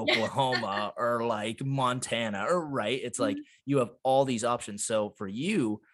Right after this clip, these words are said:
Speaker 2: like, how did you pick, or how did you choose what to do? Like, how, what was your mindset on choosing some of these fun things?
Speaker 1: Um, well, covid, everything's, like, still shut down.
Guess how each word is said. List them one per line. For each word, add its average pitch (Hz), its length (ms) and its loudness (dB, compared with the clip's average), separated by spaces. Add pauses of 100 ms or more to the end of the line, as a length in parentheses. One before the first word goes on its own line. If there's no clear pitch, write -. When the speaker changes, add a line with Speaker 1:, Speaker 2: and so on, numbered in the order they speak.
(300)
Speaker 2:
like, 104 220 0
how 147 280 2
did 160 220 0
you 135 420 2 (100)
pick, 135 360 -4
or 127 80 -2
how 131 160 0
did 139 160 -4
you 110 100 -2
choose 127 480 -4
what 117 220 -4
to 101 100 -8
do? 117 280 -6
Like, - 280 -18 (100)
how, - 220 -8
what 120 280 -4
was 127 120 -2
your 113 80 -4
mindset 110 460 0
on 98 180 -4
choosing 104 380 -6
some 101 140 -6
of 95 60 -10
these 92 140 -10
fun 92 200 -8
things? - 400 -10 (320)
Speaker 1:
Um, 294 340 -6
well, 302 300 2
covid, 285 560 0
everything's, 302 560 -2
like, 226 220 -2 (500)
still 302 320 -4
shut 294 260 2
down. 254 460 2